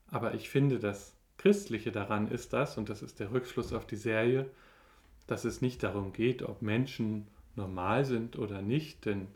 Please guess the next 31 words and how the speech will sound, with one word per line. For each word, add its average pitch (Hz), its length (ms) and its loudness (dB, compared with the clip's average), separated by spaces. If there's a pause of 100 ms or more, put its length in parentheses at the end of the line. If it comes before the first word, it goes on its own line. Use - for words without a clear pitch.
(200)
was 113 180 -6
beho-, 107 400 2
bedeutet 101 500 0
das 127 200 -4
überhaupt, 117 580 -2 (580)
normal 104 400 -4
zu 127 140 -4
sein? 117 320 -2
Das - 280 -14
weiß - 220 0
ich 135 120 -2
gar 123 160 4
nicht. 127 280 0 (800)
Aber 110 480 -4
christlich 131 520 0
ist - 260 -2
es, 120 300 -2
dass - 400 -6 (260)
wir 120 200 -2
alle 113 200 2
vor 117 220 -2
Gott - 340 -2 (240)
gleich - 560 -6
stehen, 101 380 0
dass 98 220 -6
wir 110 120 -4
alle 120 200 0
vor 113 240 -2
Gott 117 280 0 (920)
wissen, 131 360 4
dass 101 440 -2